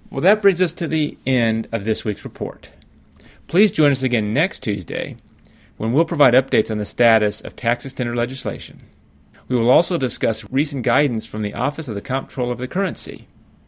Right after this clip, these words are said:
regarding banks' investments in limited liability entities that develop, acquire, install, and maintain solar energy producing facilities. Bank investment in solar tax credit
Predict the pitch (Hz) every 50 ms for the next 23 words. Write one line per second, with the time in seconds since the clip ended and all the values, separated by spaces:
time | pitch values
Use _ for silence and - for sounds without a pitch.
0 | _ _ _ _ - 120 117 110 123 120 117 113 113 110 98 104 123 135 139 143
1 | 135 - - - 117 101 90 123 135 147 147 - 117 104 101 101 98 - - -
2 | _ - 107 104 110 123 135 135 131 131 127 120 110 127 131 151 160 143 123 98
3 | 98 101 101 95 98 98 98 101 101 - _ _ _ _ - - - - - -
4 | 107 107 - 104 95 90 117 120 127 147 156 156 - - - - 117 - - -
5 | 127 120 123 123 123 120 120 120 - _ _ - - 107 104 - - 120 117 117
6 | 110 110 107 104 104 98 - - 147 156 147 139 127 127 123 127 123 - _ _
7 | _ _ - _ _ _ - - - - 127 127 135 139 135 127 - - 123 127
8 | 131 123 107 117 117 - - 110 101 113 107 - 117 104 - 104 - - 107 95
9 | 90 - - - - - - - _ _ - _ _ _ _ _ _ _ _ _
10 | _ _ _ _ _ _ _ _ _ _ _ _ _ _ _ _ _ _ _ -
11 | 127 135 147 143 160 139 120 131 127 127 - 131 123 113 110 - 101 101 - -
12 | 127 127 117 110 - - 117 117 117 - - - - - - 123 117 110 107 101
13 | - -